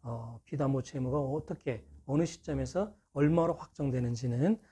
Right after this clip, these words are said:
예, 여러분이, 어, 계산할 수가 있어야 되겠습니다. 자, 그다음에 이제 판시 이 번에 보면은,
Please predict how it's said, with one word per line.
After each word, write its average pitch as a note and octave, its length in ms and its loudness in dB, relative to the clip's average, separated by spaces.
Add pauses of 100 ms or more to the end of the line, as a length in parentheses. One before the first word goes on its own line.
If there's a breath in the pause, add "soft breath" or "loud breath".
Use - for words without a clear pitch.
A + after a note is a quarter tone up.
(340 soft breath)
예, A2+ 120 -2
여러분이, A#2 580 2 (100)
어, A2 460 -2 (420)
계산할 B2 420 0
수가 - 220 -2
있어야 A#2+ 260 -2
되겠습니다. A#2 760 0 (600 soft breath)
자, C#3 260 8
그다음에 F#3 300 6
이제 G3+ 120 2
판시 G3 400 2
이 D#3 140 10
번에 E3+ 240 8
보면은, B2 760 4